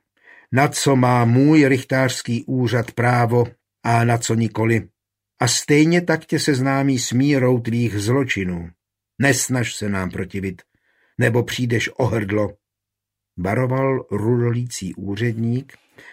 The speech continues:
a zvedl ruku, v níž držel rychtářské právo, symbolizující jeho nedotknutelnost. „Jdeme.“ „Pane rychtáři,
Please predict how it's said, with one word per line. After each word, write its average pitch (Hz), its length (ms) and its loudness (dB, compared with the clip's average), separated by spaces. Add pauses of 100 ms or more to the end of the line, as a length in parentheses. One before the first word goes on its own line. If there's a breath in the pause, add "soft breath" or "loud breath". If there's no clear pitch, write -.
(160 loud breath)
a 104 160 0
zvedl 113 460 0
ruku, 127 260 -2
v 131 80 -4
níž 123 220 -2
držel 107 440 -2
rychtářské 101 800 -8
právo, 127 540 -2 (240 loud breath)
symbolizující 131 1200 -2
jeho 98 240 -2
nedotknutelnost. 90 1300 -8 (260)
„Jdeme.“ 120 600 0 (1600 loud breath)
„Pane 139 280 4
rychtáři, 87 720 -2